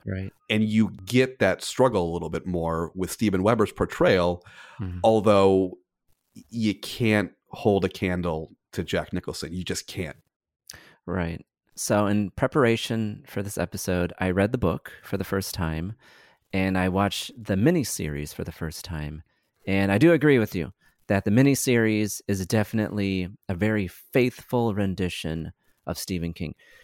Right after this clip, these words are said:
Speaker 1: because Stephen King was so heavily involved in the production. But Kubrick having Jack Torrance being played by Jack Nicholson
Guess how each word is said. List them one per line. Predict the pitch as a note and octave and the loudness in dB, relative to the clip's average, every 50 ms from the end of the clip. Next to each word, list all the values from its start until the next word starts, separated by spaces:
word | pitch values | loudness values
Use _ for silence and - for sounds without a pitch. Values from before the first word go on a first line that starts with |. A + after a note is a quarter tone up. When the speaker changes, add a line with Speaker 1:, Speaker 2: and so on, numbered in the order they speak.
| _ - | _ -18
Speaker 1:
because | - - - - | -16 -12 -10 -6
Stephen | - - G#2 F#2 F2 E2+ | 0 2 2 4 4 2
King | - G#2 E2 | 2 0 0
was | D#2 D2+ - | 0 0 -2
so | - - G#2+ F2 | 0 0 2 0
heavily | D2+ - F2+ D#2+ D#2+ C#2+ C#2 | 0 0 -4 -4 -4 -6 -8
involved | C#2+ C#2 C#2 E2 F2+ F2 D#2+ D2+ D2+ - - - - | -8 -8 -4 -4 -2 -2 -2 -2 -4 -6 -10 -12 -12
in | D2 | -12
the | C2+ | -12
production. | - - E2+ C#2+ E2+ E2+ - - - F2 D#2+ F2+ - _ _ _ _ _ _ _ _ - | -10 -12 -10 -8 -8 -8 -8 -10 -12 -12 -12 -14 -16 _ _ _ _ _ _ _ _ -14
But | - E2 D#2 - D3+ F3+ F3+ - - - - - - - - - - _ _ _ _ _ _ _ _ _ _ _ - | -12 -6 0 4 4 4 4 2 -2 -6 -12 -12 -14 -12 -12 -14 -18 _ _ _ _ _ _ _ _ _ _ _ -8
Kubrick | - - E3 E3+ F3+ D#3 D3 D3+ C#3+ C#3 C3 - | 0 6 8 8 8 8 6 4 4 2 0 -2
having | - - - - B2 A#2+ B2 A2+ B2 B2+ A#2+ A#2 A#2 A2+ G2+ | -8 -8 -2 2 4 4 4 4 2 2 2 2 2 0 0
Jack | - A2+ G#2+ G2 | 0 0 0 0
Torrance | - - A#2+ G#2+ G#2 F#2+ | -2 -2 -2 0 0 -2
being | - A2 G2+ F#2 | -2 -4 -4 -4
played | - - - G#2+ G#2 G#2 F#2+ F2+ | -4 -4 -2 0 0 0 -2 0
by | - G2 F#2 F2+ F2 F2 E2+ E2+ | 0 2 2 4 2 2 0 -2
Jack | E2 - F#2 E2+ E2 - | -2 -2 -2 -2 -2 -2
Nicholson | G2 A2+ A#2+ - - G2+ F2+ - - D#2+ D2+ D2+ D2+ D#2 D#2+ | -2 -2 -2 -2 -4 -6 -6 -6 -6 -4 -4 -4 -4 -6 -6